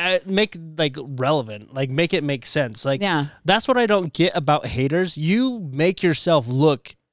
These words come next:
Speaker 1: completely
Speaker 2: Like an
Speaker 1: un-,
Speaker 2: idiot.
Speaker 1: yeah, you look so unintelligent.
Speaker 2: Empathetic.
Speaker 1: Like, you
Speaker 2: I can
Speaker 1: look
Speaker 2: go on.
Speaker 1: so unintelligent.
Speaker 2: Mm-hmm. Yeah.
Speaker 1: There was one, like, s-,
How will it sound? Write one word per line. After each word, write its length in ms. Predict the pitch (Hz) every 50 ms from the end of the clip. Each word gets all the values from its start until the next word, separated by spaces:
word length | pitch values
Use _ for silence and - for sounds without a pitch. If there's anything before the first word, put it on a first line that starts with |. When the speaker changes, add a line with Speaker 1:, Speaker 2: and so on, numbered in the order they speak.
| _ _ _
Speaker 1:
completely 720 | - 156 143 - - - - 165 180 190 170 139 143 -
Speaker 2:
Like 80 | 180
an 60 | 156 143
Speaker 1:
un-, 40 | -
Speaker 2:
idiot. 320 | - 233 196 147 120 110 -
Speaker 1:
yeah, 100 | 185 160
you 260 | 127 131 160 202 190
look 360 | 165 156 180 196 185 - -
so 460 | - - - - - 160 160 175 175 -
unintelligent. 640 | - 127 139 147 143 135 120 - 175 - 143 - -
Speaker 2:
Empathetic. 480 | - 165 151 147 139 135 - - - - _ _ _ _ _ _ _ _ _ _
Speaker 1:
Like, 200 | 127 139 139 120 - _
you 220 | 147 151 151 135 123
Speaker 2:
I 60 | 165
can 120 | 165 160 147
Speaker 1:
look 40 |
Speaker 2:
go 160 | 139 151 127 120
on. 300 | 123 120 120 143 143 - _
Speaker 1:
so 540 | - - - - - - 151 143 147 147 135
unintelligent. 840 | 123 135 135 127 120 117 170 165 147 151 151 143 139 143 139 - - - -
Speaker 2:
Mm-hmm. 100 | - 147
Yeah. 100 | 143 131
Speaker 1:
There 120 | 170 196 202
was 140 | 214 180
one, 280 | 170 160 180 196 208 208
like, 240 | 196 180 160 147 139
s-, 240 | - - - 147